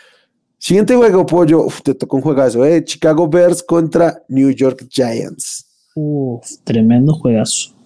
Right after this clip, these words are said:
Speaker 2: Esas
Speaker 1: <laughs>
Speaker 2: ofensivas muy prolíficas, definitivamente. En caliente vamos a poner a Khalil Herbert,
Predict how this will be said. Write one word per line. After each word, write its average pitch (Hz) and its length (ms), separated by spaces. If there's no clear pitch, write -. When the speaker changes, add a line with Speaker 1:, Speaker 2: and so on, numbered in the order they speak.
Speaker 2:
Esas 127 300
Speaker 1:
<laughs> - 0
Speaker 2:
ofensivas 170 720
muy 160 280
prolíficas, 135 880
definitivamente. 113 720
En 131 320
caliente 175 680
vamos 156 360
a 143 60
poner 143 380
a 120 460
Khalil 131 300
Herbert, 175 500